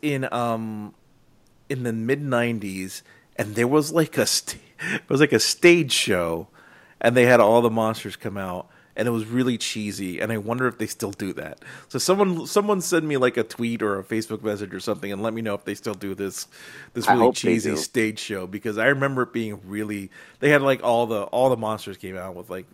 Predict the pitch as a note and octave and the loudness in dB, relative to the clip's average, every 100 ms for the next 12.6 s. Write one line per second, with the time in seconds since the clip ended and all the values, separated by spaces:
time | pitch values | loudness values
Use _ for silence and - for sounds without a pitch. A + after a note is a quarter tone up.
0 | - D#2+ A#1 - - _ _ A2+ G#2 G#2+ | -18 -14 -14 -18 -20 _ _ -6 -6 -8
1 | A2+ G#2 G#2 G2 F2+ E2+ G2+ G2+ G2+ G2 | -8 -6 -8 -10 -14 -12 -8 -6 -6 -8
2 | - F#2+ - - F#2+ F#2+ F#2 F2 G2+ G2+ | -14 -16 -18 -16 -14 -14 -14 -10 -10 -12
3 | F#2+ F#2 F#2 F#2 F2+ - F#2+ - - - | -16 -14 -14 -14 -14 -14 -14 -16 -20 -20
4 | _ - A2 G#2+ A2+ B2+ B2 A#2 G#2+ - | _ -12 -8 -6 -6 -6 -8 -8 -10 -10
5 | - G#2+ F#2 - E2 - - - _ _ | -14 -14 -16 -16 -16 -16 -20 -20 _ _
6 | _ _ _ _ _ _ _ _ - - | _ _ _ _ _ _ _ _ -20 -20
7 | _ _ _ F#2 F#2 E2 E2 - _ - | _ _ _ 2 4 4 2 -4 _ -14
8 | - F#2 F2+ F2+ F2 - - G2+ - G#2+ | 0 2 4 2 -2 -4 0 2 4 2
9 | - - A2+ - G#2+ G2 - B2 B2+ A#2+ | 0 -6 -8 -4 -6 -6 -6 -4 -2 -2
10 | F#2+ G#2 G#2 A2 - G2+ F2+ G2 - G#2+ | -4 -2 -2 -2 -4 -6 -6 -8 -8 -8
11 | G2 G#2+ G#2+ F#2+ G2 G2+ G2 G2 D#2+ F2 | -6 -6 -4 -2 -2 -2 0 0 -2 -6
12 | E2+ E2 D#2 - - - | -8 -10 -14 -20 -14 -14